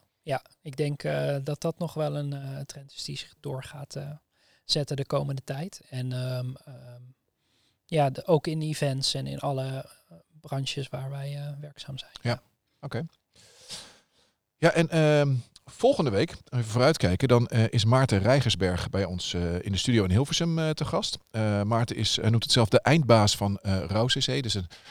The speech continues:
Speaker 2: een Rotterdams, eh, communicatiebureau. Ehm, en hij is ook eigenlijk de uitvinder, of ja, een soort van de vader of geestelijk vader, eh, van Esther. Eh, en Esther, eh,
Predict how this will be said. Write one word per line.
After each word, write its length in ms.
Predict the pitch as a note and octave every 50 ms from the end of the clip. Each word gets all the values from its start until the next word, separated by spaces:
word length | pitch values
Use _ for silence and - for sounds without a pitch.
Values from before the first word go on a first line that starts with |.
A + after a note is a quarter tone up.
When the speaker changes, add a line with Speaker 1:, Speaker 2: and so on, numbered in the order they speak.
| - - -
Speaker 2:
een 160 | G2+ G2 G2
Rotterdams, 560 | A2 D3 - C#3+ A2+ A#2 G2+ F#2+ - - - - -
eh, 360 | G2+ F#2+ F#2 F#2 F#2 F#2+ F#2 F#2
communicatiebureau. 760 | - A#2 A2+ G2+ - A2+ A#2 - - B2+ B2+ A#2 B2+ E3 F#3 _ _ _ _ _ - - - -
Ehm, 380 | A2 G#2+ G2+ G2+ G2+ G2 G2 G2+ - - - _ _ _ _ _
en 160 | - A#2+ C3+ C3+
hij 140 | C#3+ D3+
is 120 | D3 - -
ook 160 | D#3+ E3+ -
eigenlijk 300 | - C3+ B2+ B2 - -
de 60 | C#3+
uitvinder, 500 | E3 F3+ - - B2+ A2 A#2 D#3 E3+ C#3+
of 160 | B2+ - - -
ja, 120 | G#2+ F#2+ F2
een 100 | D#2 -
soort 160 | - - A2 -
van 100 | G2 F2
de 80 | E2
vader 320 | - F#2+ F#2+ G#2+ C3 B2+ F#2+
of 80 | F2+
geestelijk 420 | - - C3 C#3 C#3 - B2 - -
vader, 360 | - B2 A#2+ A#2 B2 B2+ B2+ - - - - _ _ _ _ -
eh, 380 | A#2 A2+ A2+ A2+ A2 A2 A2 G#2+
van 200 | - - C3+ B2+ -
Esther. 420 | - C#3 C3+ - - F3+ - - - _ _ _ _ _
Eh, 200 | - A#2+ A2+ A2
en 240 | A2 - - B2+ -
Esther, 380 | C#3+ D#3 - - C3+ A#2+ A2+ - _
eh, 140 | - A2